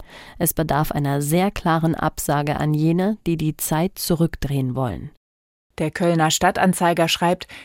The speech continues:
Speaker 2: Diplomatie sei keine Kunstform, wenn sie die Wirklichkeit ignoriert und einseitig bleibt. Ohne Gesprächsbereitschaft auf beiden Seiten laufe sie ins Leere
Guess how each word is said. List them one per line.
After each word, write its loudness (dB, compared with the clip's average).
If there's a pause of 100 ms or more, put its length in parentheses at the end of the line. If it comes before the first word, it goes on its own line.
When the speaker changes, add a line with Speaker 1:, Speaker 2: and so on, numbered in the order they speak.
(120)
Speaker 2:
Diplomatie 4
sei 6
keine 4
Kunstform, 2
wenn 6
sie 0
die 0
Wirklichkeit 0
ignoriert 0
und -2
einseitig 0
bleibt. -4 (420)
Ohne 6
Gesprächsbereitschaft 0
auf -6
beiden 4
Seiten 2
laufe 0
sie -2
ins 0
Leere 0